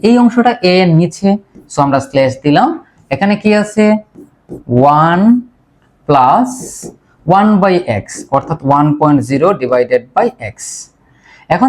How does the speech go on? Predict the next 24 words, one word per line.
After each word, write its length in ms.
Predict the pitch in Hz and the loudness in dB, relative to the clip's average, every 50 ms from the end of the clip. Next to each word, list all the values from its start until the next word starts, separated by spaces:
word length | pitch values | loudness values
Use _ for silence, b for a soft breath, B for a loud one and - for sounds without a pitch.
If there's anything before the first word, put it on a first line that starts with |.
| 247 | 2
দেখেন 180 | 220 - 160 151 - 190 | 0 0 -4 -4 0 0
এই 80 | 220 226 - | 2 2 2
যে 60 | 262 233 | 0 0
ব্র্যাকেটটা 360 | 254 165 160 - 196 - - 196 190 | 0 -2 -2 -2 -6 -2 -2 -2 -2
আপনি 120 | - 208 196 - - _ _ _ _ - 151 | 0 -2 -2 -2 -4 _ _ _ _ -6 -2
ওপেন 180 | 151 196 196 190 196 | 0 0 -2 0 0
করেছিলেন, 400 | 196 196 196 - - 208 214 208 196 147 | -2 -2 -2 -2 -2 0 0 0 0 -2
এইটাকে 300 | 147 147 165 160 156 170 165 156 | -2 -2 -2 -4 -4 -6 -8 -4
ক্লোজ 180 | - 147 147 147 - _ | -2 -4 -4 -4 -2 _
করে 140 | 131 127 113 113 | -2 -2 -2 -6
দিতে 160 | 117 - 113 113 113 | -8 -10 -8 -6 -6
হবে। 180 | 110 - 60 - - _ b b b b b b b | -6 -6 -6 -14 -18 _ b b b b b b b
তাহলে 200 | 147 143 170 180 180 - 160 | -4 -2 0 0 0 0 0
এইটা 160 | 151 175 185 185 | 0 0 -2 0
ক্লোজ 200 | 180 175 180 175 175 - | 2 0 0 0 -2 -4
হলো, 180 | 190 185 190 226 302 370 - _ _ _ _ 131 | -2 0 0 0 -2 -2 -8 _ _ _ _ -10
এখানে 220 | 123 - 156 156 135 127 | -6 -2 0 0 0 2
দুইটা, 220 | 151 156 156 220 226 226 147 | 2 2 2 2 0 0 0
দুইটা 200 | 147 143 - 247 240 - 143 | -4 -2 -2 -4 -2 -2 -6
ওকে, 160 | - - 98 - - _ _ _ _ _ _ _ _ _ - | -6 -6 -14 -18 -18 _ _ _ _ _ _ _ _ _ -2
সমস্যা 260 | - 240 247 240 - 147 113 | 0 0 0 0 -2 -4 -6
নাই, 80 | 110 - - | -6 -4 -2
ঠিক 100 | 226 208 151 | -2 -2 -2
আছে। 120 | - - | -4 -8